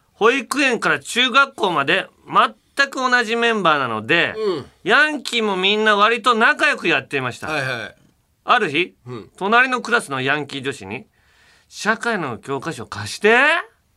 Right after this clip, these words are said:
Speaker 2: うん。
Speaker 1: と言われ、
Speaker 2: うん。
Speaker 1: 私は、「いいよ」と快く貸してあげました。
Speaker 2: うん。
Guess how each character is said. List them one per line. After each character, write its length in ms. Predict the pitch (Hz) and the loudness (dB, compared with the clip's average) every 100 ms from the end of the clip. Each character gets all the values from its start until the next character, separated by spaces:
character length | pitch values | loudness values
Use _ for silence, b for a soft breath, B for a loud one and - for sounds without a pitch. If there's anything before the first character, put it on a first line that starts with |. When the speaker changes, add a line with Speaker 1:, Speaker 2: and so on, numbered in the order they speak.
| _ - | _ -16
Speaker 2:
う 100 | 107 | -6
ん。 20 | |
Speaker 1:
と 120 | 113 | -6
言 140 | 92 | -4
わ 120 | 92 90 | -4 -2
れ、 200 | 92 - | -4 -4
Speaker 2:
う 60 | |
ん。 140 | 127 - _ _ _ _ _ | -8 -12 _ _ _ _ _
Speaker 1:
私 320 | 131 180 175 | -4 -2 0
は、 160 | 180 160 B B - | 0 0 B B 0
「い 160 | 277 | 2
い 20 | |
よ」 440 | 233 147 151 170 - _ - | 4 6 6 4 -4 _ 0
と 300 | 151 143 - _ - | 0 0 -4 _ -8
快 440 | 180 190 294 302 | -2 0 2 2
く 140 | - - | -2 -4
貸 220 | 135 127 | -4 -2
し 20 | |
て 80 | 131 | -2
あ 60 | |
げ 80 | 104 | -2
ま 120 | 98 | -6
し 40 | 120 | -8
た。 80 | 165 | -8
Speaker 2:
う 40 | |
ん。 200 | 120 | -8